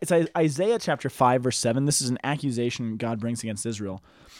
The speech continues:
He says, "For the vineyard of the Lord of hosts is the house of Israel, and the men of Judah are his pleasant planting. And he looked for justice, but behold, he found bloodshed. He looked for righteousness, but behold, a tzedakah, an outcry."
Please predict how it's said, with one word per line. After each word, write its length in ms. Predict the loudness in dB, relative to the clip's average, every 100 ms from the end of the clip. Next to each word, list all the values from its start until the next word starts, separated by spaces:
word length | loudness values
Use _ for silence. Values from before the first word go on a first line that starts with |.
| -2
He 100 | 0
says, 200 | 4 2
"For 140 | 4
the 100 | 4
vineyard 440 | 4 4 4 4 4
of 120 | 6
the 100 | 6
Lord 180 | 6 4
of 100 | 2
hosts 360 | 2 2 2
is 140 | -4 -4
the 80 | 0
house 240 | 0 0
of 80 | -2
Israel, 480 | -2 -2 -4 -4 -4
and 100 | -4
the 40 |
men 260 | 0 0 0
of 100 | -2
Judah 520 | 0 2 4 4 2 -4 -20 _
are 80 | -2
his 140 | -2 0
pleasant 340 | 2 2 0
planting. 480 | -2 -2 -2 -4 -8 -14 -4
And 120 | 2 6
he 120 | 6
looked 300 | 6 4 2
for 160 | 2
justice, 800 | 4 8 8 8 2 0 0 -6 -10 -20 -2
but 140 | 0 4
behold, 520 | 4 4 6 6 8
he 80 | 4
found 360 | 4 2 2
bloodshed. 760 | 2 4 4 2 -4 -6 -10 -16 _ _ _
He 100 | 2
looked 160 | 2 4
for 160 | 2
righteousness, 840 | 6 6 6 0 0 -4 -4 -6
but 200 | -2 -2
behold, 640 | 0 2 4 6 6 2 -4 _ -8
a 60 |
tzedakah, 760 | -6 0 -2 -2 -6 -8 -8 -10
an 140 | -10 -10
outcry." 560 | -12 -8 -8 -8 -12